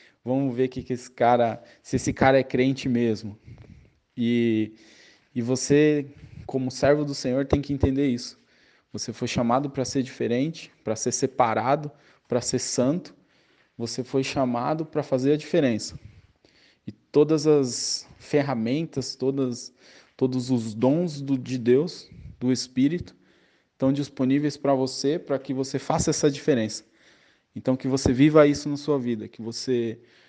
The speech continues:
saiba que o nome do Senhor tá sobre a sua vida, você tem uma obrigação diante de Deus, diante dos homens, mas também você tem o bônus disso.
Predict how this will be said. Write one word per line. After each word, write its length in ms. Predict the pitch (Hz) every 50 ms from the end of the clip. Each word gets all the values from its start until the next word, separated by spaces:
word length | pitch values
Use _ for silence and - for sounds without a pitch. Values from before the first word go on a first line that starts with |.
| _ _ _ _ _ _ _ _ _ _ _
saiba 440 | - - - 123 127 127 127 131 127
que 400 | - - 135 127 120 113 104 95 107 - _ _ - _ -
o 80 | 127
nome 220 | 120 123 131 147 147
do 100 | 139 139
Senhor 320 | - - 139 135 143 151
tá 100 | 147 151
sobre 260 | 139 - 151 135 131
a 40 | 131
sua 220 | - - 135 131 123
vida, 480 | 113 117 135 147 160 156 165 165 156 - - _ - _ _ _ _ _
você 260 | - 123 117 - 131 127
tem 240 | - - 135 139
uma 160 | 139 143 135 127
obrigação 840 | 131 123 123 131 147 156 170 160 160 - - - 143 151 190 202
diante 360 | 180 147 143 147 147 - - 131
de 120 | 127 117
Deus, 400 | 110 117 120 131 143 - - - _ _ _ _ - - _ _ -
diante 320 | 110 120 131 135 131 143
dos 220 | 123 123 120 104 117
homens, 540 | 117 120 139 147 151 160 151 - - - _ _ _ _ _ _ _ _
mas 260 | - 117 120 127 - -
também 320 | 139 123 120 123 131 135
você 300 | 135 135 131 - - 127
tem 240 | - - 135 139 143
o 60 | 131
bônus 520 | 110 107 113 127 139 151 160 151 123 113
disso. 420 | 104 113 117 104 - - - -